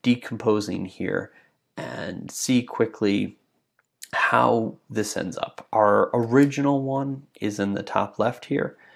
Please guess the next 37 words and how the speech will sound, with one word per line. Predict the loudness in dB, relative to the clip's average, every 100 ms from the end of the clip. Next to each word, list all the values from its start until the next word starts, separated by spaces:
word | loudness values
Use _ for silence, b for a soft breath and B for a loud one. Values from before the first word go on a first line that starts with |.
| b b -2
We | 0 0
have, | -2 -2 -2 -4 -6 -12 _
uh, | -8 -6 -6 -10 -14 -16 -18 _
you | -8
know, | -6
our | -4 -2
original | -2 0 0 0
one | -2
here | -2 -2 -2
with | 0 0 0
star | -2 -2 2 2
name, | 0 -2 -4 -8 B B B -10
and | -4 -4
we've | 4
already | 6 6 4
kinda | -2 -4 -2
looked | -4 -4 -10
at | -10
the |
problems | -4 0 2 0 -6 -6 -8
in | -8
that | -6 -6
one. | -6 -6 -8 -14 B B B B -2
And | 0 2 2
what | 0
we | 2 0
want | 0 -2 -2 -6
to | -8
do | 0 2 2 2
is | -2 -6
break | _ 0 2 0
it | -6
apart | -6 0 2 2 0 -4
in | -6 -4
such | -4 -6 -6 -6
a |
way | -2 2 2 0 -4